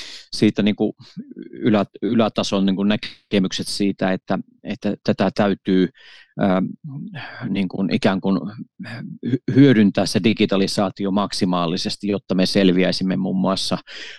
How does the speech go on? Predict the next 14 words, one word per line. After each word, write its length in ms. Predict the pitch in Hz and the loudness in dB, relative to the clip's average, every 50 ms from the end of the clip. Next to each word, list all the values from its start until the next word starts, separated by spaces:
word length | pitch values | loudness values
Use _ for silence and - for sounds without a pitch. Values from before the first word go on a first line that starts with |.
| - - | -8 -2
muun 200 | 104 101 95 98 | 0 2 4 4
muassa 280 | 92 95 92 - - 92 | 4 2 0 0 -2 -2
tota 240 | - 92 - - 101 | -2 -2 -2 -2 -2
osaajapulasta 1000 | - - - - 101 95 95 92 - - 98 98 95 92 90 85 - - - 104 | -2 0 0 0 2 2 2 2 0 0 -4 -2 0 0 0 -2 -4 -6 -4 -4
ja 180 | 101 92 92 | -2 -2 -2
saisimme 400 | 90 - 101 92 87 - 92 95 | -2 0 0 0 0 0 -2 -2
resursseja 600 | 92 90 87 - 107 95 85 - - - 95 87 | -2 -2 -2 -2 -4 -4 -4 -4 -2 0 0 0
kohdennettua 760 | - - 92 87 85 - 95 92 90 87 - - - 90 92 | 0 0 0 0 0 0 0 0 0 -2 -4 -6 -4 -2 0
oikein 640 | 87 90 92 92 90 87 - - 98 92 87 87 85 | 0 2 2 2 2 0 0 0 0 0 2 2 0
ja 180 | 82 82 87 - _ - - - - - - _ _ - - - | 0 0 -2 -4 _ -16 -20 -20 -20 -20 -20 _ _ -6 -6 -4
vapauttaisimme 760 | - - 110 101 95 - _ - 101 95 - - 98 95 95 - | -4 -2 -2 -2 -2 -2 _ -2 0 0 0 0 0 -2 0 0
tekeviä 540 | - 90 - - 101 95 87 90 95 92 - - | -2 -2 0 2 2 4 4 4 4 2 0 -2
käsiä 460 | - 104 98 - - - 95 90 90 | -2 -2 -2 -2 -2 -2 -2 -2 -2
ja 120 | 90 90 | -2 -4